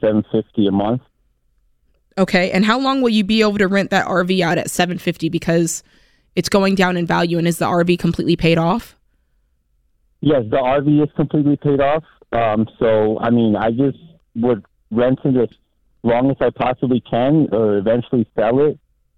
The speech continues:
Speaker 1: Um, but for now, I'm looking to just get, you know, some, some money out of it and just kinda rent it out.
Speaker 2: And what do you pay in rent for
Speaker 1: Well,
Speaker 2: yourself?
Speaker 1: I pay a thousand in rent.
Speaker 2: A thousand. Okay,
Speaker 1: Yes.
Speaker 2: interesting. So, um,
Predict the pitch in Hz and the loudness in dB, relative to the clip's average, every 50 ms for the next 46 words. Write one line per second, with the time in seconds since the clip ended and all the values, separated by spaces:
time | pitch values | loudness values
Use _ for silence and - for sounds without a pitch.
0 | _ _ _ - - 107 107 107 107 107 107 107 98 113 110 107 _ _ - 120 | _ _ _ -6 -4 -2 0 0 0 0 0 0 2 2 0 0 _ _ -4 -2
1 | 107 107 110 117 127 131 127 120 120 123 123 120 - 131 117 - - 110 98 117 | 0 0 0 0 0 0 0 2 2 2 0 0 -2 -4 -4 -2 -2 -2 0 0
2 | 113 107 110 - 113 110 110 - _ _ _ - - 113 113 113 107 104 104 - | -2 -2 0 0 0 0 0 -2 _ _ _ -6 -2 0 2 2 0 -2 -4 -4
3 | - 117 120 120 113 113 _ _ - 131 123 113 110 117 123 127 127 127 127 131 | -2 0 0 0 0 -2 _ _ -2 0 0 2 2 2 2 2 2 0 0 0
4 | 123 123 135 135 131 110 98 98 95 107 104 - - - 113 110 107 104 107 107 | 2 2 2 2 2 0 0 0 -2 -2 -4 -4 -6 -4 -2 -2 0 0 -2 -2
5 | 104 - 107 101 101 101 95 - _ _ _ _ _ - 202 208 214 220 233 240 | -2 -4 -2 -2 -2 -2 -2 -6 _ _ _ _ _ -2 0 0 2 2 0 0
6 | 240 226 240 277 262 - 175 156 156 147 147 147 143 110 - - _ _ _ _ | 2 2 0 0 0 0 -2 -2 -2 -4 -4 -6 -6 -8 -10 -12 _ _ _ _
7 | _ _ _ _ _ _ _ _ _ _ _ _ _ _ _ _ _ _ _ _ | _ _ _ _ _ _ _ _ _ _ _ _ _ _ _ _ _ _ _ _
8 | _ _ _ _ _ _ _ _ _ _ _ _ - 214 190 185 135 127 - 165 | _ _ _ _ _ _ _ _ _ _ _ _ 0 0 2 2 2 2 2 2
9 | 151 139 127 - - 117 117 113 - - 110 104 101 98 98 95 92 73 - _ | 2 2 2 0 0 -2 -2 -2 -2 -2 0 0 0 0 0 -2 -4 -6 -10 _
10 | _ _ _ - 165 - 165 160 147 - - - 104 - - _ _ _ _ _ | _ _ _ -10 -8 -4 -4 -4 -4 -6 -8 -8 -10 -12 -12 _ _ _ _ _
11 | _ _ _ _ _ - - 226 - - 175 180 - _ _ - 220 220 220 202 | _ _ _ _ _ -8 -8 -6 -4 -2 -4 -4 -4 _ _ -2 0 0 0 0
12 | - - 170 156 165 170 _ _ _ _ _ _ _ _ - - - - 214 196 | -2 -2 -4 -4 -4 -8 _ _ _ _ _ _ _ _ -16 -10 -2 0 2 2
13 | 196 196 196 190 190 185 180 175 175 180 185 | 2 2 2 0 0 0 -2 -2 -4 -6 -8